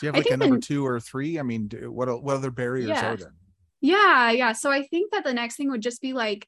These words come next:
Speaker 2: uncovering who needs coaching and where they need coaching, right? Like, I think that's half the battle is, is uncovering, you know, where should you spend your efforts as a coach?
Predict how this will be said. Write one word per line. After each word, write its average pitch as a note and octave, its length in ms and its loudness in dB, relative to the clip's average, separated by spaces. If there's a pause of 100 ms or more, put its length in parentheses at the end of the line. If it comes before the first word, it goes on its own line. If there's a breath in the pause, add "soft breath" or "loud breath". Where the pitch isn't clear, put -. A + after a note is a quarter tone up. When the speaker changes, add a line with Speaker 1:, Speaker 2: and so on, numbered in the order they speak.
Speaker 2:
uncovering E4 880 2 (600)
who D4+ 460 -2
needs E4 280 -4
coaching E4 420 -4
and A#3 120 -2
where A3 140 -4
they A3+ 120 -4
need - 180 -12
coaching, - 580 -6
right? A#3 380 2
Like, A#3+ 160 2
I A#3+ 100 2
think C4+ 200 4
that's A#3 180 -2
half A3+ 200 0
the A3 80 -2
battle G#3+ 320 -2
is, G3 260 -6
is G#3 280 -4
uncovering, G#3 840 -2 (280)
you A3 140 -2
know, G3+ 260 -4 (280)
where A3+ 260 2
should B3 180 -2
you A3 100 -2
spend G#3 420 -2
your G3+ 220 -4
efforts C#4+ 480 -4
as A#3 140 -6
a G3 60 -2
coach? - 580 -4